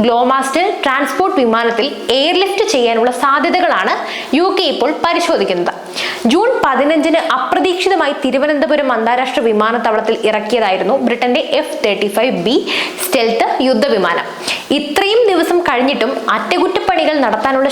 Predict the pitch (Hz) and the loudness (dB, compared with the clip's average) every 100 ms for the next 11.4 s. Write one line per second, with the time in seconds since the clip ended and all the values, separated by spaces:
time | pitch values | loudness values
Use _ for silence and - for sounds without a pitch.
0 | - 320 320 285 247 233 262 330 320 381 | 0 0 2 2 2 0 0 0 2 2
1 | 381 392 415 302 311 320 302 262 240 294 | 0 0 0 2 2 2 0 2 2 0
2 | 330 302 320 208 220 - - - - 262 | 0 0 0 0 0 -4 -6 -8 -4 0
3 | 339 359 370 349 277 339 277 277 - 330 | 2 2 2 2 2 2 2 0 -2 0
4 | 370 370 359 370 330 254 247 262 254 233 | 2 2 2 2 2 2 2 0 2 2
5 | 233 233 277 269 269 269 330 330 320 349 | 0 0 -2 0 0 2 2 2 2 0
6 | 196 185 180 185 175 - - - - - | 0 0 0 0 -2 -4 -8 -6 -4 -4
7 | - 277 339 427 480 427 294 285 349 349 | -2 -2 0 0 2 2 2 2 2 2
8 | 349 349 349 370 359 302 302 330 - 294 | 2 2 2 2 0 0 0 0 0 2
9 | 208 302 - - - 330 403 427 - 262 | 2 -2 -6 -6 0 2 2 2 2 2
10 | 269 359 427 453 370 339 277 254 262 294 | 2 2 2 2 2 2 2 0 0 0
11 | 254 262 220 208 | 0 2 0 0